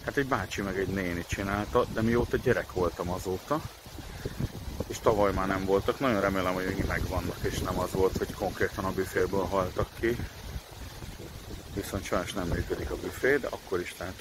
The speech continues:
mutattam a hatalmas tömeget, ami itt a strandon van, és ezt szeretem én ebben az egészben.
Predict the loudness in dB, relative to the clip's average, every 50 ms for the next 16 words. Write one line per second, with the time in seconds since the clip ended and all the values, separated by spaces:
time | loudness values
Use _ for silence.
0 | -14 -16 -16 -16 -16 -12 -12 -12 -12 -12 -16 -14 -14 -14 -8 -8 -4 -4 -2 -4
1 | -2 -4 -2 -2 -2 -4 -2 -4 -6 -4 -6 -6 0 0 0 0 0 -2 -4 -4
2 | -4 -4 -6 -4 -2 -4 -4 -6 -8 -10 -10 -8 -6 -4 -4 -4 -4 -4 -4 -4
3 | -2 -2 -2 -4 -4 -8 -4 -4 -4 -4 -4 -8 -6 -6 -4 -4 -4 -6 -8 -8
4 | -8 -6 -8 -8 -8 -8 -8 -8 -10 -10 -6 -6 -2 2 4 4 4 2 0 -4
5 | -4 -4